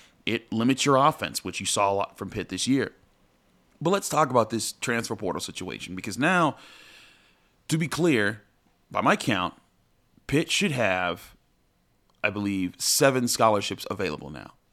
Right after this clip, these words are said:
to still give out. And that's after giving one to Nelly Cummings, because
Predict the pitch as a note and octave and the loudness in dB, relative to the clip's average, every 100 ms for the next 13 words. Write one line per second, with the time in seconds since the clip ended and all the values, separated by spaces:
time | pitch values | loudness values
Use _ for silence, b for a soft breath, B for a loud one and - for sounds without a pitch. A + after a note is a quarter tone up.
0 | _ _ _ _ - G#2 - G2+ F#2+ D#2+ | _ _ _ _ -8 -4 -2 -2 -2 -4
1 | G1+ - G#2 B2+ - - A#2+ - G#2+ G2 | -4 -2 4 4 6 6 6 6 -6 -4
2 | A2+ G2+ F#2+ F2+ G2 C#2+ A#1+ - - - | -4 -2 -2 -4 -8 -10 -10 -14 -14 -8
3 | G#2 F#2+ | -4 -4